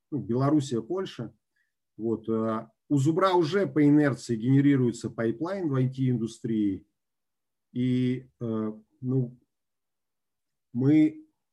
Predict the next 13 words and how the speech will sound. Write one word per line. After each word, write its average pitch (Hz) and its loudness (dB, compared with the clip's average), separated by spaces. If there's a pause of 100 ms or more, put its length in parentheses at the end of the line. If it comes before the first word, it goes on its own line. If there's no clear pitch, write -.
(360)
понимаем, 143 2
что 117 -4 (600)
здесь 131 -2 (520)
как 120 -4
раз 139 0
наша 151 0
очень 135 2
сильная 147 2
компетенция, 131 -6 (460)
которая 139 0
позволит, 131 0 (100)
э, 104 -4
компаниям 117 -4